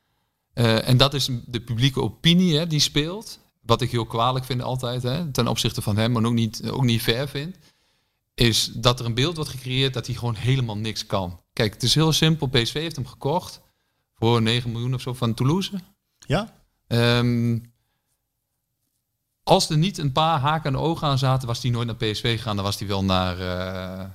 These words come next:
Speaker 2: ja, ja.
Speaker 1: dan was hij gewoon naar, eh, naar de, eh, Everton of naar Manchester City of naar Chelsea. Of in ieder geval hoger dan P S V, zeker
Speaker 2: Ja.
Speaker 1: qua, qua financiën. Dus het is niet zo gek dat daar, dat daar iets aan ontbreekt. Alleen, ik zag ook weer, en ik heb er nog aan gekeken,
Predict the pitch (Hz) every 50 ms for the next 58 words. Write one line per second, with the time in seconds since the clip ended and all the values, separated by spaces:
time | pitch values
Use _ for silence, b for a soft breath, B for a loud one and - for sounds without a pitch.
0 | - - - 95 85 80 80 80 80 80 127 127 127 120 - - 110 104 - 104
1 | 104 101 101 101 101 101 104 110 117 110 110 110 110 113 110 113 113 113 110 113
2 | 120 123 113 120 131 131 - 131 135 143 147 139 135 131 131 123 123 - 127 117
3 | 120 120 123 127 113 - - - 139 127 127 120 113 117 113 110 127 117 110 110
4 | 104 - 143 127 123 120 - - 113 110 117 120 - - b b b b - 135
5 | 147 147 - 135 117 117 135 143 147 - 135 127 120 120 123 120 117 117 - -
6 | 123 113 107 - 120 117 113 - 131 117 104 - 120 107 - - - - 117 110
7 | 107 - 110 98 95 95 92 - - 92 - - b b b b b b b b
8 | b b b b 143 160 165 156 160 156 - - - _ _ _ _ _ _ _
9 | _ _ _ _ _ _ - - 139 156 185 175 175 151 139 127 123 - 165 180
10 | 156 - 131 127 131 120 110 110 117 127 - 120 120 113 113 120 117 113 120 120
11 | - - 117 110 110 107 107 101 101 98 90 - - - 139 160 147 139 135 -
12 | 151 - - 147 131 127 151 151 131 123 110 104 113 127 - 123 117 107 107 -
13 | 127 - - 113 117 110 113 107 107 - 131 123 123